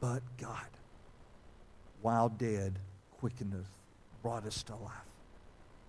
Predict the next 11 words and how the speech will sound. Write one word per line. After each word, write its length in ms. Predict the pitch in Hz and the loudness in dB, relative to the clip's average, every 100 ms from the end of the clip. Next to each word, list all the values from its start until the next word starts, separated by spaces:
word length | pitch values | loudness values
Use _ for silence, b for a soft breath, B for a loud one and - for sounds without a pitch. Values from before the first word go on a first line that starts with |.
| - - - - - - - - - - - - - 113 | -20 -20 -18 -18 -18 -18 -18 -18 -20 -20 -20 -20 -12 -8
He 60 | |
just 220 | 123 131 | -8 -4
wants 240 | 113 123 131 | -2 0 2
us 140 | 127 | 0
to 100 | 127 | -2
sing 400 | 123 143 156 156 - - - | -4 0 0 0 -4 -14 -8
that 120 | 165 | -6
story. 400 | - - 208 185 135 - - - - - - - - - - - - - - - - - - - - - - - - - - - - - - - - - - - - - - - | -4 -2 -2 -2 -6 -14 -20 -20 -20 -20 -20 -20 -20 -20 -20 -20 -20 -20 -20 -20 -20 -20 -20 -20 -20 -18 -18 -18 -18 -18 -18 -18 -18 -16 -16 -18 -18 -18 -18 -18 -18 -18 -18 -4
Her 80 | 113 | 2
name's 300 | 110 107 - | 4 4 2
Donna 680 | 113 117 131 135 147 156 | 2 6 8 8 6 6